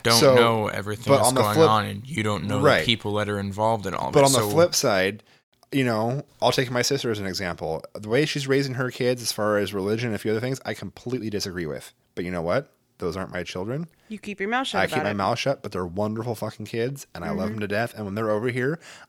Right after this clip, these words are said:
Speaker 2: I am respectful, even when they bring up stuff that I don't agree with. Like, if they talk about God or this or that, I don't dare
Speaker 3: You
Speaker 2: bash that.
Speaker 3: respect their feelings.
Speaker 2: I respect their feelings
Speaker 3: But
Speaker 2: and
Speaker 3: you
Speaker 2: their
Speaker 3: also
Speaker 2: position.
Speaker 3: have a precedence that you set for your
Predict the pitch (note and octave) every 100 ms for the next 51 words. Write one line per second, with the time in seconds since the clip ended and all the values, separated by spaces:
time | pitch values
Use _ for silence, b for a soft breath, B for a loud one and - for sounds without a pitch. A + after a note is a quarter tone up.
0 | - C3+ A#2+ F#2+ F#2+ - B2 - G#2+ F#2
1 | A#2 B2+ B2+ A#2+ A2+ A#2 A#2 - A#2+ -
2 | F#2 G#2+ A2+ G2 G#2 G#2+ A#2 B2+ G#2 G2+
3 | F#2 A2 A2 G#2 A2+ A2 F2+ G#2 A2 F#2+
4 | G2 - F#2+ F#2+ B2+ B B B - A#2
5 | A2+ G#2 G#2 G#2+ A#3 F#2 B3 - A#2+ B3
6 | - G3 G3+ - F#3+ E3+ A#2+ A#2 A2+ A#2+
7 | A#2+ B2 A#2+ B2 A#2+ G#3+ A#2 A3 G#3 A#3
8 | G3+ G3 G3+ G3 F#3 F#3+ - G3 G3 F#3+
9 | G3 F#3 D#3+